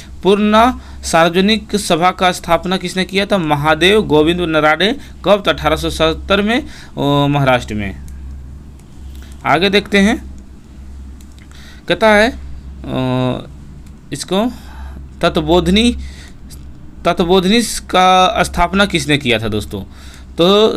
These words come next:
तत्वबोधिनी संस्थापक कौन है? तो देवेंद्र टैगोर। कब किया था? अठारह सौ उनचालीस में। कहाँ था? कलकत्ता में।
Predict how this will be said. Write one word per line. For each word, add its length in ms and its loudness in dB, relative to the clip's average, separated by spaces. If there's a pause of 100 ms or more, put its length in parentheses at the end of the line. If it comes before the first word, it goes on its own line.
(120)
तत्वबोधिनी 680 2
संस्थापक 560 0
कौन 160 2
है? 60 2
तो 100 2
देवेंद्र 360 2
टैगोर। 460 4
कब 140 2
किया 180 0
था? 100 0
अठारह 260 2
सौ 120 -2
उनचालीस 400 0
में। 160 -4
कहाँ 240 -2
था? 60 0
कलकत्ता 520 0
में। 200 -6